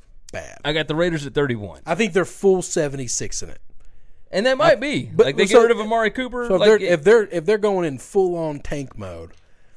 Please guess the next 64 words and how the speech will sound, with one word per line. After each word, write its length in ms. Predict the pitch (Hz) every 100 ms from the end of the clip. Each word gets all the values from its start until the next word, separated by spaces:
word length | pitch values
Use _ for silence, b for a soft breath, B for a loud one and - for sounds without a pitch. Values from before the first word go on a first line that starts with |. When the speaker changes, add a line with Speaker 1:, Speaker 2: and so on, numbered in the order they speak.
| - -
Speaker 2:
But 160 | 180
Speaker 1:
then 120 | 180 202
Speaker 2:
Amari 140 | -
Speaker 1:
you, 40 |
Speaker 2:
Cooper 220 | - 254 226
Speaker 1:
then 60 |
Speaker 2:
wasn't 120 | -
Speaker 1:
you 60 | 190
Speaker 2:
that 40 | 226
Speaker 1:
gotta 100 | 170
Speaker 2:
good 80 |
Speaker 1:
put 40 | -
'em 80 | 247
Speaker 2:
anyway. 180 | 151 - -
Speaker 1:
No, 260 | 277 277
he's 220 | 170 185
not. 260 | 226 311 -
You're 160 | 160 196
exactly 460 | 196 - 262 214
right. 180 | 226 196
They 120 | 113
just 200 | 147 170
stole 280 | - 190 165
the 60 | 110
first-round 500 | - 147 147 131 123
pick, 280 | 127 - -
but 260 | 104 80 - - - - - - - - - -
Speaker 2:
That's 200 | 95 -
their 120 | 123
third 360 | - 151 160 135
first-round 420 | 156 - 147 131
pick 180 | 165 -
this 160 | 156
year. 100 | - - - - -
Speaker 1:
Yeah. 160 | - 139 - - -
Speaker 2:
That's 140 | 208 -
crazy. 360 | 196 190 131 131
Speaker 1:
Well, 80 |
you 120 | 202 170
gotta 180 | 147
draft 380 | 110 127 139 -
'em, 120 | 185 208 -
and 140 | 123
then 60 | 135
you 80 |
gotta 160 | 147 143
develop 380 | 143 175 151 -
'em. 120 | 123 - - - -
Speaker 2:
And 180 | 117 110
we'll 100 | 156
see 240 | - 247
if 80 | 226
Gruden 40 |
can 80 | 180
do 100 | -
Speaker 1:
Fifty 160 | 190 208
percent 300 | 202 - 190
Speaker 2:
it. 20 | 180
Speaker 1:
of 40 |
the 80 | 165
first-round 500 | 190 175 190 175 160
picks 240 | 180 -
are 40 | 151
bust. 400 | 170 147 -